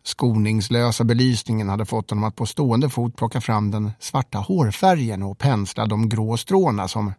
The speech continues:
poppat upp utan hans vetskap. Det var nästan så att han kände sig lite förrådd.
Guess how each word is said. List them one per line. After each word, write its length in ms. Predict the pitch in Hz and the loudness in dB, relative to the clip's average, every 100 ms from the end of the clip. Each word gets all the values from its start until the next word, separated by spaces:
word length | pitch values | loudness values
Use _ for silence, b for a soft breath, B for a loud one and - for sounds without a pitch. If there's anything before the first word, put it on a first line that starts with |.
| _ _ | _ _
poppat 340 | - 151 151 | 0 2 0
upp 240 | - - - _ | -4 -10 -20 _
utan 360 | 131 110 - 76 | -6 -6 -8 -10
hans 240 | 69 - | -10 -8
vetskap. 500 | 120 - - 67 - - _ _ _ _ _ _ _ _ _ _ - - | -8 -8 -10 -10 -12 -20 _ _ _ _ _ _ _ _ _ _ -20 0
Det 140 | 147 | 2
var 80 | 135 | 4
nästan 340 | 240 - 117 | 2 2 -2
så 140 | 110 147 | 0 0
att 100 | 123 | 0
han 120 | 127 | 0
kände 300 | - 196 110 | 0 -2 -2
sig 120 | 107 | 0
lite 220 | 147 165 | 0 -2
förrådd. 580 | - 143 127 - 107 123 | -2 0 0 -4 -14 -16